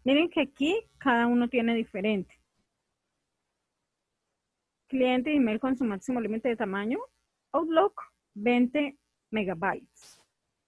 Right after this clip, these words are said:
por archivo. Pero Windows Live, diez gigas, no más de cincuenta megabytes. Gmail, veinticinco megabytes. Outlook y Hotmail, diez megabytes.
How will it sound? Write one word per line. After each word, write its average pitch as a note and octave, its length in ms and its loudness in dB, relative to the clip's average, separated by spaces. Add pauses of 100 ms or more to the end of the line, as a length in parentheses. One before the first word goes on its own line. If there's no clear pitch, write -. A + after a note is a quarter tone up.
(160)
por G#3 160 -2
archivo. E3+ 440 -8 (1500)
Pero A3+ 200 4
Windows B3+ 440 2
Live, C#4+ 360 4 (340)
diez G#3+ 300 2
gigas, C#4 580 -2 (260)
no A3+ 160 0
más A3 180 0
de A#3+ 120 0
cincuenta G3 440 -4
megabytes. F#3+ 800 -6 (880)
Gmail, A#3 480 2
veinticinco C4+ 500 -2
megabytes. B3 1040 0 (800)
Outlook C#4 380 2
y C#4+ 120 0
Hotmail, A3+ 420 0
diez G#3+ 220 0
megabytes. C4 1040 0